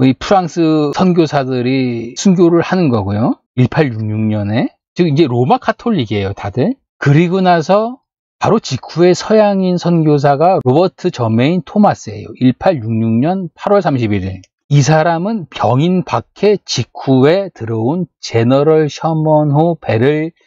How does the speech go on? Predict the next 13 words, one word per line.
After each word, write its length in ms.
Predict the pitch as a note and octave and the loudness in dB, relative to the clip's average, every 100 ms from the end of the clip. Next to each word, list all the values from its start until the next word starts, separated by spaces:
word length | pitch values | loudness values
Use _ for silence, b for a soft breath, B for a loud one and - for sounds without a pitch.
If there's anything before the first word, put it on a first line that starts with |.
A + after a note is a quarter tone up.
| _ _ | _ _
탄 320 | - G#3 G3+ | -2 0 0
사람이에요. 600 | F#3 F3+ E3+ G#2 G2 G#2 G2+ | 0 -2 -2 -2 -8 -10 -2
웨일즈 640 | A#2+ C3+ F3+ F3 F3+ E3+ | 0 2 2 0 0 -4
사람인 840 | D#3 C3 A#2 A2 A2+ E3 E3+ E3+ F3 | -4 -4 -2 0 0 0 0 -2 -6
프로테스탄트인데 1200 | - B3 A3+ F#3 - - A#2 - G#2+ G#2+ D#3 A2+ F2+ - - | -2 -2 0 -4 -4 -4 -4 -2 -4 2 2 0 -10 -16 -4
장로교인지 1500 | - B2+ C#3+ F3 F#3+ D3+ A2 G#2 G2 D#3 D3+ G#2 F#2+ - - | 0 4 4 2 2 0 0 -4 -2 0 0 -2 -10 -12 -4
앵글리칸인지 1300 | A2+ B2+ F#3 A#3+ A3+ - A2 G2+ G2 C3 D3+ G2+ - | -2 0 0 0 -4 -4 -4 -4 -4 0 0 0 -2
루터인지 760 | C#3+ E3 G#3+ A3 F#3 F3 D#3+ D3+ | 0 0 0 0 0 -2 -4 -4
어디 260 | - B2+ | -4 -2
소속인지 680 | F3 F3+ F#3 F3+ E3 D#3+ F3+ | -2 -2 0 0 0 0 -2
드러난 800 | - - C3 D3+ D3 D3+ D3 D3 C#3+ | -2 0 2 2 2 0 0 -4 -4
자료가 460 | B2 B2 C3 F#3 F3 | -2 2 4 2 0
그렇게 480 | - A#2 - F3 | -6 -4 0 0